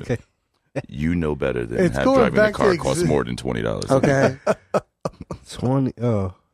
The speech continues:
Speaker 1: I mean, that's
Speaker 3: Oh my goodness,
Speaker 4: I
Speaker 3: George.
Speaker 4: can't.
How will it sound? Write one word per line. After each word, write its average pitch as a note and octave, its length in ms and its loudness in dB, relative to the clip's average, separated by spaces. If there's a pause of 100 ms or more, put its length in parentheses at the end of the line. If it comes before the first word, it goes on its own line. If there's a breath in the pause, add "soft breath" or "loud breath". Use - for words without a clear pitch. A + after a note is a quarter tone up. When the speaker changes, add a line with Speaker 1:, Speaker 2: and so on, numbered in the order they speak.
(260 soft breath)
Speaker 1:
I C#3+ 120 -4
mean, F#3+ 100 0
that's G#3 280 -4 (540)
Speaker 3:
Oh F#3 480 0
my F3 220 -2
goodness, E3 520 0
Speaker 4:
I - 40 -8
Speaker 3:
George. B2+ 340 2
Speaker 4:
can't. A2+ 300 0